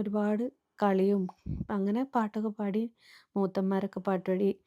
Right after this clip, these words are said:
പിന്നെ ഉപ്പാൻ്റെ ഒരു ഏട്ടനുണ്ട്, ഞങ്ങൾ അച്ചാപ്പ എന്നാണ് വിളിക്കുക ഉപ്പാൻ്റെ ഏട്ടനെ. ഉമ്മ, അച്ചാപ്പാൻ്റെ പാട്ടുണ്ടായിരുന്നു.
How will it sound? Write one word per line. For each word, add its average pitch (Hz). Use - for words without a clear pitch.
പിന്നെ 196
ഉപ്പാൻ്റെ 202
ഒരു 208
ഏട്ടനുണ്ട്, 185
ഞങ്ങൾ 202
അച്ചാപ്പ 208
എന്നാണ് 214
വിളിക്കുക 185
ഉപ്പാൻ്റെ 180
ഏട്ടനെ. 185
ഉമ്മ, 202
അച്ചാപ്പാൻ്റെ 196
പാട്ടുണ്ടായിരുന്നു. 185